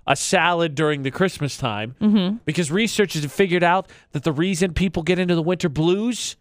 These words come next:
Speaker 1: it's the Christmas desserts. The tr-, sugar triggers a process in your body that's connected to depression and negativity. That lady almost ran over you yesterday 'cause she was jacked up on gingerbread.
Speaker 2: I hate being jacked up on gingerbread.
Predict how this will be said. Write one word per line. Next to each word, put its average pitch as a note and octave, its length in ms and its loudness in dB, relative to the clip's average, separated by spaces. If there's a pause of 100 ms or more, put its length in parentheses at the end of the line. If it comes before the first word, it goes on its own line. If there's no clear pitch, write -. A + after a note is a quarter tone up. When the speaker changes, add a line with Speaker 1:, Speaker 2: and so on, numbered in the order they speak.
(800)
Speaker 1:
it's - 160 -8
the - 80 -10
Christmas A#3+ 460 -4
desserts. C4+ 800 -2 (1040)
The D#3 80 -4
tr-, - 180 -4
sugar C4 480 0
triggers A3 380 0
a G3 60 -2
process A3+ 420 2
in F3+ 40 -6
your G3+ 100 0
body G#3+ 280 4
that's G3 180 -4
connected G3+ 420 -2
to F#3 80 -2
depression A3 500 -2
and G3+ 120 0
negativity. A3 560 0 (220)
That C4 160 4
lady C4+ 300 2
almost C4 240 0
ran B3+ 240 4
over B3+ 200 4
you C4+ 120 0
yesterday C#4+ 600 4 (300)
'cause B3+ 140 -4
she C#4+ 160 -4
was A#3 240 -6 (160)
jacked E4+ 420 0
up D#4 180 4
on E4 220 2
gingerbread. A#3+ 880 2 (1400)
Speaker 2:
I E3+ 80 -10
hate F3+ 220 0
being F3+ 200 -2
jacked E3+ 280 -2
up F3 120 -6
on E3+ 140 -2
gingerbread. E3+ 560 -4